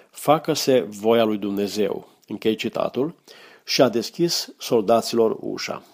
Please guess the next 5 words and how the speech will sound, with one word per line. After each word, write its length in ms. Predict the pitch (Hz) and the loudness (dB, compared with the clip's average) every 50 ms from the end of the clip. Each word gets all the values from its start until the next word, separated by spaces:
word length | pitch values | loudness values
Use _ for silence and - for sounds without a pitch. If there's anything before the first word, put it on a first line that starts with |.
| _ _ _ _ _ _ _ _ _ _ _ _ _ _ _ _ _ _ - - - _ _ _ _ _ _ _ _ _ | _ _ _ _ _ _ _ _ _ _ _ _ _ _ _ _ _ _ -20 -20 -20 _ _ _ _ _ _ _ _ _
Soldații 540 | - - - 117 120 113 131 131 127 - 123 | -6 -2 0 2 4 4 4 4 4 2 2
romani 440 | 110 107 101 110 113 123 123 123 - | 2 4 4 4 2 2 2 -2 -2
au 140 | - 113 107 | -4 -4 -2
dat 260 | 95 117 113 101 92 | 0 0 0 0 -2
buzna 540 | 98 113 113 107 - 110 110 120 139 - | -4 -4 -4 -2 -2 -4 -4 -4 -6 -12